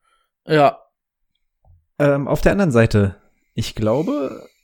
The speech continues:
Speaker 2: es wird Zeit, dass Curtis Samuel in jedem Team, ähm, geowned wird.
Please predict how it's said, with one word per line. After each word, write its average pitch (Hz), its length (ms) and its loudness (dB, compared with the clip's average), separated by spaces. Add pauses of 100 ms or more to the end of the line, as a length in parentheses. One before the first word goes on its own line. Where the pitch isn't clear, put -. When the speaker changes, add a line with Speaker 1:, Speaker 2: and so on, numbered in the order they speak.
(140)
Speaker 2:
es - 280 -8
wird 127 220 2
Zeit, 123 600 0
dass - 240 -2
Curtis 127 420 2
Samuel 120 640 2
in 104 200 -2
jedem 104 320 0
Team, 120 640 -2
ähm, - 420 -8
geowned - 420 -4
wird. 104 300 4